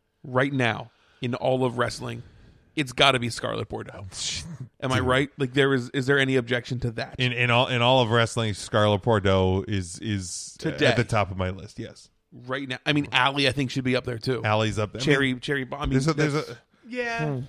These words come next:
Speaker 3: she's
Speaker 1: She's, she's that cute.
Speaker 3: She's up there.
Speaker 2: But I
Speaker 3: Uh,
Speaker 2: feel like, I
Speaker 1: Scarlett
Speaker 2: feel
Speaker 1: Bordeaux
Speaker 2: like,
Speaker 1: is
Speaker 2: I feel like
Speaker 1: literally
Speaker 2: I'm
Speaker 1: a
Speaker 2: at, I'm at a
Speaker 1: smoke show.
Speaker 2: bias with, with Scarlett though because we, we saw her live.
Speaker 1: Right.
Speaker 3: Oh,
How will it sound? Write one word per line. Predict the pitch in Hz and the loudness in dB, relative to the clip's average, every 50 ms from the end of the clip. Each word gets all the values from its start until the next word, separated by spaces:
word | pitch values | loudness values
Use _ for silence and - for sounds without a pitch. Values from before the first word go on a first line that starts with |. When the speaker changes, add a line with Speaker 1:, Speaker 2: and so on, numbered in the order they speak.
| - _ | -14 _
Speaker 3:
she's | _ - - 240 247 254 240 208 - | _ -20 -18 -16 -16 -16 -16 -12 -8
Speaker 1:
She's, | - 226 208 - | -8 -6 -6 -6
she's | - 226 233 202 | -6 -6 -2 -2
that | 233 185 156 | -2 -2 -4
cute. | - - - 160 165 175 151 127 - - - - - | -8 -10 -6 -2 0 0 0 -2 -4 -10 -16 -12 -10
Speaker 3:
She's | - - 269 277 233 220 | -6 -4 -2 -2 0 0
up | 233 226 - - | -2 -2 -2 -2
there. | 208 214 214 214 208 208 208 - _ _ - - _ _ _ - | -2 -2 0 0 -2 -2 -4 -8 _ _ -20 -20 _ _ _ 2
Speaker 2:
But | 202 | 4
I | - | 4
Speaker 3:
Uh, | 196 196 190 | 4 4 4
Speaker 2:
feel | 190 196 | 4 4
like, | 190 185 | 6 6
I | 180 202 160 | 6 6 6
Speaker 1:
Scarlett | 175 160 | 6 6
Speaker 2:
feel | 185 151 | 6 6
Speaker 1:
Bordeaux | 147 - 151 147 | 6 6 6 6
Speaker 2:
like, | 147 139 | 6 4
Speaker 1:
is | 147 139 | 4 4
Speaker 2:
I | |
feel | 147 160 | 6 6
like | 160 160 151 | 6 8 8
Speaker 1:
literally | - | 8
Speaker 2:
I'm | 190 185 | 6 6
Speaker 1:
a | 175 | 6
Speaker 2:
at, | 160 156 147 143 | 6 6 6 6
I'm | 139 | 6
at | 143 139 131 | 6 6 6
a | 120 | 6
Speaker 1:
smoke | |
show. | 117 | 6
Speaker 2:
bias | 120 113 113 117 117 113 107 - - | 6 6 6 6 4 2 2 0 -2
with, | 107 92 98 | -4 -4 -4
with | 101 104 - | -6 -6 -6
Scarlett | - - 107 104 107 107 107 101 | -2 0 2 2 2 2 0 0
though | 104 98 98 | -2 -2 -2
because | 95 101 - - 104 104 95 92 | -2 -4 -4 -2 -4 -4 -4 -4
we, | 107 104 98 90 - - 78 107 87 - 90 | -6 -6 -6 -8 -12 -14 -12 -12 -12 -8 -8
we | 117 | -10
saw | - - 110 95 92 | -6 -4 -4 0 0
her | 98 95 | 0 0
live. | 92 92 92 101 90 - 87 85 73 - - - | 0 -2 -6 -8 -8 -10 -14 -14 -14 -8 -6 -6
Speaker 1:
Right. | 101 - 120 - _ _ _ _ - | -6 -6 -8 -12 _ _ _ _ -4
Speaker 3:
Oh, | 196 185 | -4 -4